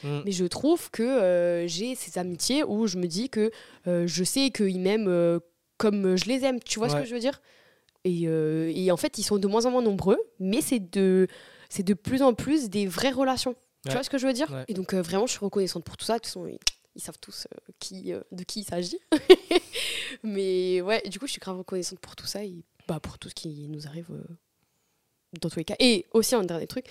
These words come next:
Speaker 1: Ouais.
Speaker 2: d'avoir pu voyager autant et d'avoir pu faire autant de, de, de, enfin ouais, d'avoir pu aller à tellement d'endroits et tout. Ça, je suis hyper reconnaissante.
Speaker 1: Mm.
Speaker 2: C'est, c'est dingue de pouvoir faire ça, tu vois.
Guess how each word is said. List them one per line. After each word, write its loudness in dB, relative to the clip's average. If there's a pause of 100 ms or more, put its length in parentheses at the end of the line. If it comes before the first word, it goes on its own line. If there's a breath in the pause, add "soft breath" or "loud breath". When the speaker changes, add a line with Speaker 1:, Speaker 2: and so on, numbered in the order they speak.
(100)
Speaker 1:
Ouais. -8
Speaker 2:
d'avoir -6
pu -12
voyager -2
autant -6
et -10
d'avoir -12
pu -18
faire -12 (160)
autant -6
de, -10 (640 soft breath)
de, -2
de, -6 (100)
enfin -4
ouais, 2
d'avoir -4
pu -8
aller -6
à -10
tellement -6
d'endroits -8
et -8
tout. -10
Ça, -4
je -6
suis -8 (180)
hyper -4
reconnaissante. -2
Speaker 1:
Mm. -6 (260)
Speaker 2:
C'est, -10 (140)
c'est -6
dingue 2
de -4
pouvoir -4
faire -12
ça, -8
tu -12
vois. -6